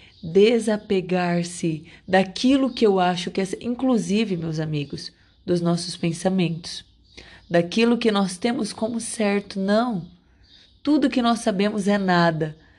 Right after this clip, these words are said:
comparado a este eu mais profundo que nós precisamos tocar, que nós precisamos encontrar, para assim Deus se revelar a nós em nosso interior. Portanto, façamos este caminho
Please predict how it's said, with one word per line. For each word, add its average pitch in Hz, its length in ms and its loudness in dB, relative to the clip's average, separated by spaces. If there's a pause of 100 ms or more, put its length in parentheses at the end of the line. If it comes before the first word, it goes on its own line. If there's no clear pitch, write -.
(260)
comparado 185 880 2
a 185 160 4
este 190 400 2
eu 196 240 4
mais 196 380 0
profundo 214 640 -2
que 208 120 -4
nós 196 300 0
precisamos 202 800 0
tocar, 175 680 -2 (400)
que 208 120 0
nós 208 260 2
precisamos 208 800 0
encontrar, 202 720 -2
para 208 260 6
assim 311 600 0 (680)
Deus 190 440 4
se - 100 -6
revelar 175 500 -2
a 175 80 -4
nós 165 300 -2
em 175 100 -4
nosso 170 300 -4
interior. 170 560 -2 (460)
Portanto, 185 760 -2 (640)
façamos 247 580 0
este 226 240 2
caminho 202 800 -2